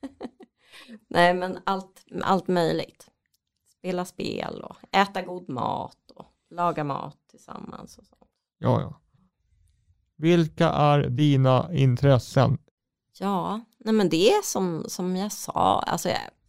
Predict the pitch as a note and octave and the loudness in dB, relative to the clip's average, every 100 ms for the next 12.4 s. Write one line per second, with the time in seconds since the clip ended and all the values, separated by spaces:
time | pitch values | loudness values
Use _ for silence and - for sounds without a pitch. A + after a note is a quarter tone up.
0 | - F3 D#3+ - D3+ D#3 D3+ - D3+ G3+ | -6 -6 -6 -8 -4 -4 -6 -6 -6 -6
1 | - - _ _ _ _ _ F#3 F#3 - | -10 -20 _ _ _ _ _ -14 -14 -16
2 | _ _ - F#3 - - D#3+ D#3 D#3 D3+ | _ _ -14 -12 -12 -10 -8 -6 -8 -8
3 | - - - - _ _ _ _ _ _ | -10 -12 -16 -20 _ _ _ _ _ _
4 | _ _ _ _ _ _ _ D3+ - D#3+ | _ _ _ _ _ _ _ -14 -12 -12
5 | E3 - _ F#3 A3 A3+ A#3 A#3 A3+ G#3+ | -16 -20 _ -2 0 2 2 0 -2 -4
6 | G#3 G3 G3 F#3+ F#3+ F3+ F#3+ G#3+ G3 G3 | -4 -4 -2 -2 -2 0 2 2 2 0
7 | G3+ G3+ G3 G3 _ _ _ _ _ _ | 0 -2 -4 -8 _ _ _ _ _ _
8 | _ _ _ _ _ G3 F#3 _ _ _ | _ _ _ _ _ -12 -12 _ _ _
9 | F#3+ F3+ F3+ F3+ F#3+ _ _ - - G#3 | 0 2 2 -2 -8 _ _ -20 -6 -2
10 | G#3 G3+ G3+ G3+ G3+ - - _ - _ | -2 -2 -4 -6 -8 -14 -20 _ -20 _
11 | _ _ _ _ _ _ _ _ _ _ | _ _ _ _ _ _ _ _ _ _
12 | G#3+ F#3+ F#3+ | -2 0 -4